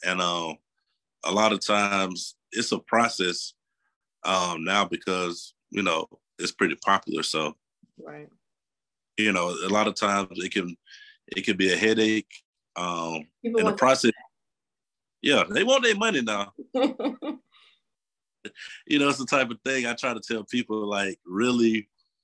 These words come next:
Speaker 1: you know, take the time and hire somebody. They have actual services, companies that clear samples for you.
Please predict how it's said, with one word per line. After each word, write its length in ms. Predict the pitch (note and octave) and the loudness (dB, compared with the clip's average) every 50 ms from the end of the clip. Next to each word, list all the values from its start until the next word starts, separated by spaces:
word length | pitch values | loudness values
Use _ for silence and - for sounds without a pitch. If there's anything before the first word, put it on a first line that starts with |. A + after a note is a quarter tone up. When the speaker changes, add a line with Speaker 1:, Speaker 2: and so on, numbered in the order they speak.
| _ _ _ _ _ _ _ _ _ _ | _ _ _ _ _ _ _ _ _ _
Speaker 1:
you 160 | - A2 A2 A2 | -4 -4 -4 -2
know, 160 | A2 G2 F#2+ | -2 -4 -4
take 260 | - - B2+ A#2+ G2+ | -2 -2 -2 -2 -2
the 80 | - A2 | -2 -4
time 480 | - - A2+ A2 A2 G#2+ G#2 G2+ G2 F#2+ _ _ _ _ _ _ _ _ _ _ _ _ _ _ _ _ _ _ | -2 0 2 2 2 2 0 0 -2 -6 _ _ _ _ _ _ _ _ _ _ _ _ _ _ _ _ _ _
and 160 | - G2 G2+ G2+ | -14 -12 -10 -8
hire 340 | F#2 F2+ A2 A2 A2+ A2+ | -4 -2 0 0 0 0
somebody. 560 | G#2 - - G#2+ G2+ G2+ G2+ F#2+ F#2+ F#2 F2 - | -2 -4 -4 -4 -2 -2 -2 -2 -2 -6 -6 -6
They 120 | - G#2 A#2 | -4 -4 -2
have 200 | B2 A#2+ A2 G#2 - G2+ | 0 0 -2 -2 -4 -4
actual 320 | G2+ G#2+ - - F#2+ F2+ | -4 -4 -4 -4 -4 -6
services, 800 | - - G#2 G#2+ G#2+ G#2 F#2 - - E2+ E2+ E2+ - - - - _ _ - - - _ _ - | -6 -4 -2 -2 -2 -2 -4 -6 -6 -4 -4 -4 -4 -6 -10 -14 _ _ -20 -20 -20 _ _ -6
companies 560 | - - A2+ A2+ - - - G2 F#2 F#2 - | -2 0 0 0 0 -2 -2 -2 -2 -2 -2
that 240 | - F#2 F2+ - - - _ _ - | 0 0 0 -2 -2 -8 _ _ -8
clear 220 | - - G#2+ F#2+ | -2 0 0 0
samples 400 | - - G#2+ G2 F#2 - - - | 2 0 0 0 -2 -2 -6 -10
for 240 | - - G2+ F#2 E2 | -6 -4 -4 -4 -4
you. 120 | D2 D2+ | -4 -8